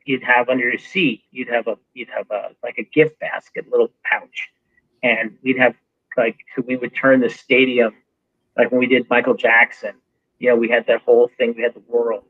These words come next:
so we, you know, we did, you know, We Are the World. So, like, there was a section where, so there was,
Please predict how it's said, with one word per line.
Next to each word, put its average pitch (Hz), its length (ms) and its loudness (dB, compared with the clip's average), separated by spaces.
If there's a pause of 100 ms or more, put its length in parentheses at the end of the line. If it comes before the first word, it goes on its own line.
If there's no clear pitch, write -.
so 117 60 -6
we, 110 180 -10
you - 140 -20
know, 117 140 -6
we - 80 -18
did, - 160 -16 (160)
you - 60 -16
know, - 120 -10 (220)
We 123 100 0
Are 120 80 2
the - 120 -2 (120)
World. 113 260 -6 (400)
So, 127 120 8
like, 120 220 6
there 127 100 6
was 120 140 0
a - 60 -14
section 135 680 0
where, 117 280 4 (260)
so 131 60 -6
there 127 120 4
was, 123 100 2